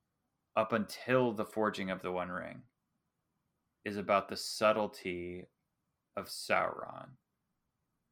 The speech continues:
And so the idea that he would, like, do something so obvious and draw so much attention to himself as evil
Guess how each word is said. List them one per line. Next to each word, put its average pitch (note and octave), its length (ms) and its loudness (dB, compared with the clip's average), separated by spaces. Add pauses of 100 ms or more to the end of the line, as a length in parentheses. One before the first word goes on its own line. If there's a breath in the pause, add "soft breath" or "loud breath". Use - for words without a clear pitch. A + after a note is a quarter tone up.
(460)
And G2 120 -10
so G#2 240 -2
the G2+ 160 0
idea A#2+ 560 4
that G2+ 260 0
he A2+ 320 -4
would, G2+ 520 -2
like, F#2 440 -4 (760)
do G#2 140 -2
something G#2+ 540 -2
so A2 380 4
obvious F#2 880 0
and F#2 120 -8
draw F#2 200 4
so - 300 2
much G#2+ 240 -2
attention - 460 -6
to F#2+ 80 -12
himself F2+ 560 -4
as F#2+ 360 2
evil E2+ 520 -10